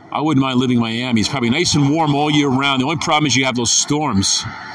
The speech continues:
Every other minute you got a storm there. Every minute it's like rain, sunshine, rain, sunshine. So I don't know. I'll see.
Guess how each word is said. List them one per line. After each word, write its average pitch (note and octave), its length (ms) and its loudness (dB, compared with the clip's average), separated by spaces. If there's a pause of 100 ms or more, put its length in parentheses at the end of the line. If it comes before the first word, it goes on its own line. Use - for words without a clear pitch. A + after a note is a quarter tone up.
(380)
Every D3 240 0
other C#3 160 -2
minute C3 220 2
you A#2+ 140 2
got A#2+ 120 -4
a G#2+ 40 -2
storm C3+ 400 0
there. G2+ 100 0
Every B2 140 0
minute B2 180 2
it's G2 120 -4
like F#2 100 -8
rain, C3+ 440 0
sunshine, A2+ 600 -2
rain, C3 240 0
sunshine. G#2+ 500 -2
So B2 140 -4
I C#3 60 -2
don't C3 160 0
know. A2 80 0
I'll A#2+ 100 -2
see. C#3 340 0